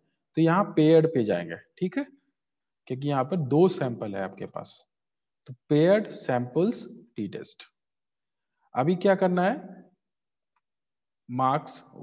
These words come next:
अ, जो भी मिले टे-, test वन में उसको इधर लेके आना है, ये variable one हो जाएगा, और marks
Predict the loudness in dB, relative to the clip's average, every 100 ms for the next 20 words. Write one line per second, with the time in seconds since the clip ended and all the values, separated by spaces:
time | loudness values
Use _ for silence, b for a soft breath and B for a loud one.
0 | -14 -8 -6 -2 0 0 0 0 0 0
1 | -4 -4 -4 -4 -4 -4 -4 -4 -4 -4
2 | -4 -8 -12 -14 -6 -4 0 -2 -2 -4
3 | -4 -4 -6 -8 _ -6 -2 0 0 0
4 | -2 -2 -2 0 0 0 0 -2 -8 _
5 | _ _ _ -4 -4 -4 -14 _ _ _
6 | _ -10 -2 0 0 -6